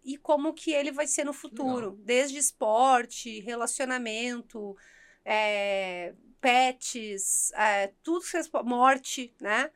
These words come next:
Speaker 2: Legal.
Speaker 1: É, e inclusive sobre projetos, empresas, startups e novas profissões.
Speaker 2: Olha.
Speaker 1: Que é um, um assunto que eu tô, tenho estudado bastante, me dedicado bastante.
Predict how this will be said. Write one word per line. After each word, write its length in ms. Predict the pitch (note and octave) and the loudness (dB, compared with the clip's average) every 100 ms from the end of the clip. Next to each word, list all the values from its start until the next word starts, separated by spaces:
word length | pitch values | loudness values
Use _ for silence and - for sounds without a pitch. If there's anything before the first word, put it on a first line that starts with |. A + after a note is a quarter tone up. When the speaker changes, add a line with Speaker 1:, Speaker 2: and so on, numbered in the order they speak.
| _ _ E3+ | _ _ -10
Speaker 2:
Legal. 140 | A3 | -2
Speaker 1:
É, 240 | A3 G#3+ - | 2 2 0
e 260 | B3+ B3+ | -4 -4
inclusive 720 | D4 D4+ D#4+ C#4+ D4 D4 E4 | -4 -2 -2 -2 -4 -2 -2
sobre 760 | - D4 C4+ A#3+ D4 D4 D4 D4 | 0 0 0 0 -6 -6 -10 -6
projetos, 880 | D4 D4 C4+ G#3+ G#3+ C4 E4 D#4+ C#4 | 2 2 4 2 2 0 -4 -4 -4
empresas, 800 | C4 C4 A#3 G#3+ A#3+ A#3+ D#4 D4 | -4 -4 -4 -4 -4 -4 -4 -4
startups 1040 | B3 - B3 B3 A3 F#3+ G#3+ - D#4+ - - - - | -2 0 0 0 0 2 2 0 -4 -4 -4 -12 -2
e 80 | D#4+ | 2
novas 600 | D#4+ D4+ C#4+ C#4+ C#4+ D#4 | 6 10 12 10 6 -2
profissões. 840 | - E4 - F#4 F4+ - - - _ | -4 -4 0 2 0 -4 -8 -10 _
Speaker 2:
Olha. 460 | - A2 G#2+ A2 G#3+ | -12 -10 -8 -8 -6
Speaker 1:
Que 160 | C#4 | -2
é 260 | A#3 A3 A#3+ | 2 2 2
um, 400 | - C4 B3+ C4 | -4 -8 -8 -8
um 40 | A#3+ | -4
assunto 460 | B3+ - B3 B3 | -2 -2 -6 -8
que 100 | C4 | -8
eu 60 | C4 | -8
tô, 220 | C4 B3 | -4 -6
tenho 220 | B3+ B3+ | -4 -8
estudado 380 | B3+ C#4 A#3+ A3 A#3 | -8 -2 0 0 -2
bastante, 420 | B3+ B3+ A#3+ - | -6 -6 -10 -8
me 60 | |
dedicado 420 | C4 B3+ - B3 A#3 | -6 -6 -2 -2 -2
bastante. 640 | B3+ - A#3+ C4 C#4+ | -6 -4 -6 -6 -8